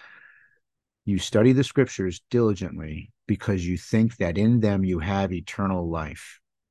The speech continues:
These are the very Scriptures that testify about me, yet you refuse to come to me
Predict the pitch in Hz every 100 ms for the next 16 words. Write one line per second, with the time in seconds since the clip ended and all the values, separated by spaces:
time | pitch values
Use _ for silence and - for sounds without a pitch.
0 | _ _ _ _ _ _ _ - 101 123
1 | 135 131 - 95 87 78 95 107 123 120
2 | - 110 - - 85 82 - _ - 85
3 | 78 - 107 - 123 - 110 104 104 -
4 | - 80 90 87 87 - 90 123 131 85
5 | _ _ _ _ _ _ _ _ _ _
6 | _ _ - 101 - - 85 104 117 120
7 | 117 92 80 - 101 98 95 92 - -
8 | - 101 95 - 82 78 76 73